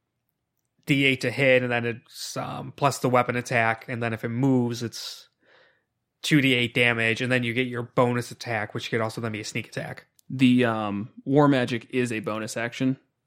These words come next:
Speaker 2: Uh, so you make your cantrip, then as a bonus action, you can make a melee attack.
Speaker 1: Yeah.
Speaker 2: Uh, which is fine. You just lose out on being able to disengage or do any of
Speaker 1: Right.
Speaker 2: that rogue stuff.
Speaker 1: Mm-hmm.
Speaker 2: Um, but it's still, yeah, it's, that's good.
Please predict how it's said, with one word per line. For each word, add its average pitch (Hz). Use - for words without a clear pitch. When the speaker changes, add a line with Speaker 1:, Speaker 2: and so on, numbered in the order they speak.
Speaker 2:
Uh, 107
so 127
you 123
make 135
your 131
cantrip, 120
then 117
as 113
a 110
bonus 117
action, 123
you 120
can 120
make 120
a -
melee 127
attack. 139
Speaker 1:
Yeah. 104
Speaker 2:
Uh, -
which 120
is 117
fine. 147
You 120
just 117
lose 123
out 110
on 101
being 113
able 101
to -
disengage 104
or 101
do 123
any 107
of 107
Speaker 1:
Right. 101
Speaker 2:
that -
rogue 107
stuff. -
Speaker 1:
Mm-hmm. 123
Speaker 2:
Um, 98
but 170
it's 165
still, 170
yeah, 123
it's, 117
that's -
good. 110